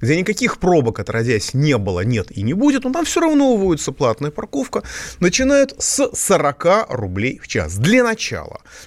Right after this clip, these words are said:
А дальше будут, так сказать, догонять и вплоть, вплоть, возможно, до уровня центра. Всего, значит, у нас теперь в Москве три тысячи шестьсот платных улиц. То есть эта ситуация,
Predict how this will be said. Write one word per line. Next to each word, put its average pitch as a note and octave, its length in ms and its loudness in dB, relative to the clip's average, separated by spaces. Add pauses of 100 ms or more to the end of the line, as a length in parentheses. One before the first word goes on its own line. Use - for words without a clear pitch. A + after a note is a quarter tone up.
А - 100 -4
дальше C4 360 0 (300)
будут, C3+ 380 -2
так A#2+ 100 -8
сказать, G2 280 -4
догонять C3 540 -2
и G#2 300 -6
вплоть, A2+ 260 -2 (600)
вплоть, D3+ 340 -2
возможно, B2 640 0
до A2 220 -4 (600)
уровня G2+ 380 2
центра. - 460 -10 (500)
Всего, D4+ 400 2
значит, B3 380 0
у G3+ 40 -4
нас F#3+ 200 -2
теперь B3+ 420 0
в F3+ 40 -2
Москве B2 440 -2
три D#3 240 2
тысячи A3+ 440 0
шестьсот - 600 -2 (140)
платных A2 640 -2
улиц. - 480 -6 (1040)
То - 60 -4
есть - 180 -6
эта F#3+ 240 -2
ситуация, B3+ 840 -4